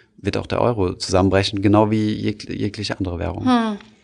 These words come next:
Speaker 2: Eines der größten Argumente gegen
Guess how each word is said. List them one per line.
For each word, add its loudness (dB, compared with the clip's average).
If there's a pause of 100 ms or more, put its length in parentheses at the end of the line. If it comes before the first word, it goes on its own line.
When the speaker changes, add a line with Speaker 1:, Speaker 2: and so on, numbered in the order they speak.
(680)
Speaker 2:
Eines -4
der -2
größten 0
Argumente -4
gegen -4